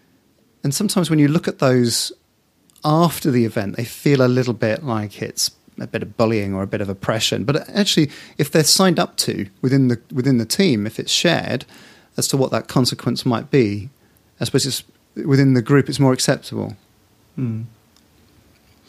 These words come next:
Speaker 2: Yeah, well, it's, it is better to work in a more empowered model of getting the athletes involved in some of those processes, even though ultimately, of course, uh, the, the coach,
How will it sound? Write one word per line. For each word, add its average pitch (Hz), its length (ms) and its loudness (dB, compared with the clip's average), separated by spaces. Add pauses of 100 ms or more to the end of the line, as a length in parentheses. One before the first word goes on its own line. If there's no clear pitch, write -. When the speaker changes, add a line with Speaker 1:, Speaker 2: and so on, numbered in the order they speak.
(360)
Speaker 2:
Yeah, 151 340 0
well, 147 420 0 (160)
it's, - 680 -14
it 180 160 2
is 165 140 4
better 143 320 0
to 156 140 0
work 139 440 2 (560)
in 143 160 -2
a 139 80 2
more 139 240 4
empowered 131 480 2
model 120 380 0
of 104 120 -4
getting 117 280 -2
the 110 80 -2
athletes 117 460 -6
involved 110 440 -2
in 104 60 -12
some 110 180 -8
of 104 60 -6
those 107 140 -8
processes, - 420 -8
even 147 240 4
though 123 140 6
ultimately, 123 500 0
of 104 100 -6
course, 120 380 -8 (760)
uh, - 720 -10 (260)
the, 135 240 -4 (240)
the 127 100 -6
coach, - 640 -2